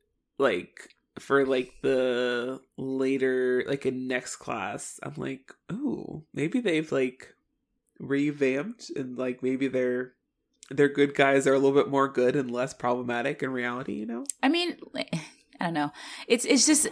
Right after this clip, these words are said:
Speaker 1: Probably
Speaker 2: it
Speaker 1: not,
Speaker 2: always
Speaker 1: but
Speaker 2: boils down to the framing. I like a good problematic character, but, like, they need to be called out on their shit. I think that's, like,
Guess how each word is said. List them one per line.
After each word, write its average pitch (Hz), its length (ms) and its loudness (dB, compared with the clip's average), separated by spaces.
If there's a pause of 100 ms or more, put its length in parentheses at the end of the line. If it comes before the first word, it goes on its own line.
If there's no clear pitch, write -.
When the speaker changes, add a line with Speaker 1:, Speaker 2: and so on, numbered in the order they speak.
Speaker 1:
Probably - 300 -6
Speaker 2:
it 254 60 8
Speaker 1:
not, 294 80 10
Speaker 2:
always 339 200 8
Speaker 1:
but 220 120 6
Speaker 2:
boils 196 140 6
down 147 180 4
to - 80 -6
the 135 80 -2
framing. 135 420 2
I 180 120 6
like 175 200 4
a 165 80 4
good 151 180 2
problematic 131 540 4
character, 139 460 4
but, - 120 -2
like, - 220 2
they 185 80 4
need 226 120 8
to 262 40 6
be 214 80 4
called 143 360 4
out 123 180 6
on 131 100 2
their 127 120 0
shit. 135 440 2
I 151 60 2
think 143 160 0
that's, 139 120 2
like, 139 200 0